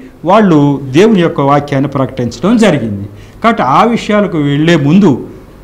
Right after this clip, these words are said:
మరి ఇంకా వివరణగా, వివరణాత్మకంగా వెళుతున్నాం కాబట్టి ఈ యొక్క విషయాలు ఎంత వివరణాత్మకంగా మీరు చెప్పాలా అంటే దేవుడు ఆయన యొక్క ప్రేరణ ఇచ్చేది ఏంటంటే,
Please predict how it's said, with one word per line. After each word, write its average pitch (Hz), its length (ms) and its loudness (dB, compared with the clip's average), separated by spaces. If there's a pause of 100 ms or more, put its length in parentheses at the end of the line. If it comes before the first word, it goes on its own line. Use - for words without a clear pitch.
మరి 143 380 2 (520)
ఇంకా 226 380 2 (240)
వివరణగా, 190 580 2
వివరణాత్మకంగా 165 720 2
వెళుతున్నాం 147 540 0
కాబట్టి 131 640 0 (340)
ఈ 175 40 0
యొక్క 220 220 2
విషయాలు 170 680 2 (300)
ఎంత 226 220 0
వివరణాత్మకంగా 190 760 2
మీరు 165 180 0
చెప్పాలా 156 500 2
అంటే 143 560 0 (360)
దేవుడు 196 320 2 (380)
ఆయన 151 200 2
యొక్క 147 200 -6
ప్రేరణ 151 320 0 (100)
ఇచ్చేది 139 340 -2
ఏంటంటే, 127 360 -2